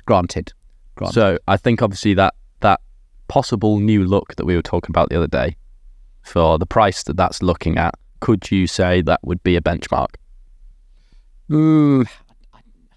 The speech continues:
Speaker 1: Oh, I don't know. No.
Speaker 2: Too much.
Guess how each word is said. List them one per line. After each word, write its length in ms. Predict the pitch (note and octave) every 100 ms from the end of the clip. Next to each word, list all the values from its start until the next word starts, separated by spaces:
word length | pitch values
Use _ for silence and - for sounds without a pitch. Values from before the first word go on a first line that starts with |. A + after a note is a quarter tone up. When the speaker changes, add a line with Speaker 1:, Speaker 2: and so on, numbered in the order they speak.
| _ _ _ _ _ _ _ - A2 - _ -
Speaker 1:
Oh, 300 | B2 A#2+ G#2+
I 60 | G#2
don't 160 | A#2+
know. 200 | G#2+ G#2 G#2
No. 300 | A2+ A2 G#2+ G2+
Speaker 2:
Too 120 | - G#2+
much. 240 | F#2 -